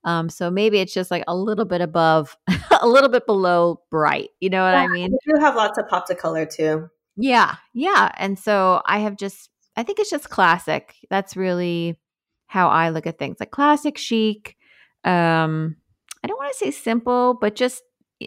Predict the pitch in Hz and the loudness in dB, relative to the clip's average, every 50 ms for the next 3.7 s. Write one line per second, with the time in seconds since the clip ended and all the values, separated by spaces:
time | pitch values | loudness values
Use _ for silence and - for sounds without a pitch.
0 | - - 196 202 214 214 247 254 262 - 320 294 202 190 180 - - - 170 165 | -4 -2 0 0 2 2 0 -2 -2 -4 -4 -4 -4 -4 -6 -8 -8 -6 -4 -2
1 | 165 165 165 165 160 160 170 165 - - _ - 185 170 - _ - 240 - - | -2 -4 -4 -4 -4 -4 -6 -8 -12 -14 _ -8 -8 -8 -8 _ -12 -10 -8 -6
2 | 262 269 269 269 269 - - 240 208 - - - 202 - - 220 208 196 214 202 | -6 -4 -6 -6 -8 -6 -4 -4 -4 -4 -6 -10 -8 -4 -2 0 2 2 0 -2
3 | 214 226 196 190 185 180 180 175 170 165 165 165 165 175 | 0 2 4 4 6 4 4 4 2 2 0 -2 -4 -6